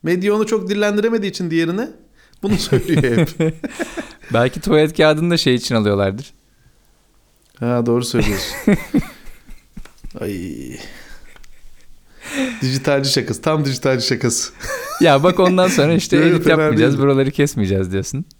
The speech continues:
Speaker 2: O yüzden
Speaker 1: kesme yok
Speaker 2: yaptım.
Speaker 1: bunda. Bunda, bak, podcast böyle. İşte kesme biçme yok. Selamun aleyküm. Hadi görüşürüze kadar yani.
Speaker 2: Ya kessen
Speaker 1: Videoda
Speaker 2: kesersin
Speaker 1: biraz
Speaker 2: aslında da.
Speaker 1: Yok canım. Onunla uğraş-, uğraşmayacağız artık. Yani bunu sü-, sürekli yapacağız değil mi? Haftada üç yapar mıyız?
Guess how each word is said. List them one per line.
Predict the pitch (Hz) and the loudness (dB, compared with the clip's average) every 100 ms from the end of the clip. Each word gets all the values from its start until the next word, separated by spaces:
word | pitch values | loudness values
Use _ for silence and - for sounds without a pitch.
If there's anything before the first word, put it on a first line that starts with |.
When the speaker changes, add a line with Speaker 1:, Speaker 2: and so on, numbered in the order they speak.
| _ _ _ _ _ _ _ | _ _ _ _ _ _ _
Speaker 2:
O | |
yüzden | - 123 | -4 2
Speaker 1:
kesme | 147 151 | 4 4
yok | 107 | 2
Speaker 2:
yaptım. | - 120 | 2 0
Speaker 1:
bunda. | 113 | 2
Bunda, | 120 143 - - - _ - | 0 -2 -6 -18 -20 _ -4
bak, | 202 - | -4 0
podcast | 254 233 262 254 247 | -2 0 -2 -2 0
böyle. | 170 113 95 - | 0 0 -4 -10
İşte | 117 - 113 | -12 -6 -6
kesme | 120 185 202 190 | -2 -2 -2 -4
biçme | 175 202 | -4 -4
yok. | 185 131 - | -2 -2 -4
Selamun | - 185 165 147 | -4 -2 0 0
aleyküm. | 143 131 123 - 208 233 | 0 0 -2 -4 -4 -2
Hadi | 180 170 | -2 0
görüşürüze | 175 160 - 151 127 117 | 0 0 -2 -4 -2 -2
kadar | 107 104 | -2 -4
yani. | 95 85 71 - _ _ _ - 113 | -6 -10 -16 -20 _ _ _ -12 -8
Speaker 2:
Ya | |
kessen | - 135 139 190 | -2 0 2 2
Speaker 1:
Videoda | 185 190 | 2 2
Speaker 2:
kesersin | 202 190 - | 2 2 0
Speaker 1:
biraz | 87 | -4
Speaker 2:
aslında | - 151 | -4 -2
da. | 160 101 - - _ _ _ _ - 123 | -4 -6 -12 -20 _ _ _ _ -6 -6
Speaker 1:
Yok | 98 - | -6 -12
canım. | - - _ _ _ | -14 -18 _ _ _
Onunla | 127 120 104 | -4 -4 -4
uğraş-, | 107 104 | -8 -4
uğraşmayacağız | 131 120 - 95 90 90 | -2 -2 -4 -8 -10 -14
artık. | - - - - - | -16 -18 -20 -20 -14
Yani | 95 92 98 | -12 -10 -4
bunu | 120 | -2
sü-, | 117 131 | -2 -4
sürekli | 120 170 135 110 | -2 -2 0 -2
yapacağız | 98 101 104 | -2 -4 -2
değil | 185 | -2
mi? | 131 | -2
Haftada | 127 - 160 | -4 -2 -2
üç | 160 | 0
yapar | 170 214 214 | 0 0 -2
mıyız? | 117 - - | -2 -6 -10